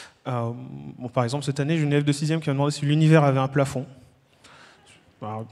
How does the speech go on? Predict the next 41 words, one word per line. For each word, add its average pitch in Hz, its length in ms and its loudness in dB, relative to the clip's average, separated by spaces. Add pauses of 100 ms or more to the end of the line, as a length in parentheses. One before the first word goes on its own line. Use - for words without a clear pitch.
(160)
je 120 80 -6
l'ai 135 80 4
fait 131 100 2
reformuler, 147 460 2
en 160 80 0
fait, 147 180 -2
elle 135 60 -2
voulait 135 120 0
savoir 139 300 0
si 139 140 -6
l'univers 139 320 2
avait 131 160 0
un 127 180 0
haut 160 180 6
et 147 60 6
un 135 140 2
bas. 127 360 0 (520)
J'ai 117 180 -6
pu 131 140 0
répondre 139 340 0
à 131 60 -2
sa 120 160 -10
question. 139 340 -10 (1160)
Et, 175 220 6
euh, 151 160 4
mes 160 280 4
élèves, 160 460 2
euh, 135 400 2
n'hésitent 170 380 0
pas 185 200 2
à 156 60 2
me 143 120 0
suivre 175 280 -2
dans 165 80 2
les 147 100 2
activités 160 380 0
que 156 80 -2
je - 40 -20
peux 151 100 2
leur 147 120 4
proposer, 143 540 -2